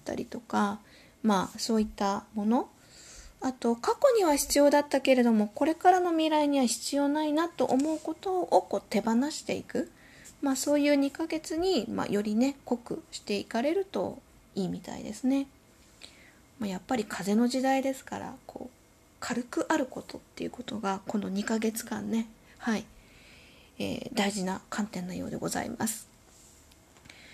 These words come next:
まあ、そういう意味では二つ目なんですけれども、やっぱこう手放していくっていうところですね。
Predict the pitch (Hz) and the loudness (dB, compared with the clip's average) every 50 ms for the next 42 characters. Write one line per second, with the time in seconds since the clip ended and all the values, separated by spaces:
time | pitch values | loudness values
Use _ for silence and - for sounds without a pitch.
0 | - - - - 277 302 - - 403 453 508 440 330 226 208 - - 220 226 226 | -20 -18 -6 -2 -2 0 4 4 4 4 4 4 4 4 2 2 -2 -2 -2 0
1 | - 247 254 262 254 233 196 175 175 170 208 - - - - 202 190 208 - 214 | 2 4 4 6 6 4 2 2 -2 -4 -4 -6 -8 -8 -6 -6 -6 -6 -2 0
2 | 233 277 311 320 294 - - 208 214 214 - 294 254 - - 208 - - - 214 | 2 2 4 2 0 -2 -2 -6 -6 -6 -6 -10 -10 -8 -10 -12 -8 -6 -4 0
3 | 240 240 254 262 269 269 277 - - - - 170 175 - - - 175 170 220 - | 2 4 4 4 4 2 0 0 -4 -4 -4 -4 -4 -4 -6 -6 -6 -6 -6 -6
4 | - - - - - 254 - - 202 - - 240 - - - - - 233 262 277 | -12 -14 -12 -12 -12 -14 -12 -12 -10 -8 -8 -10 -8 -8 -8 -4 -2 0 0 0
5 | 277 277 285 285 | 0 0 -2 -6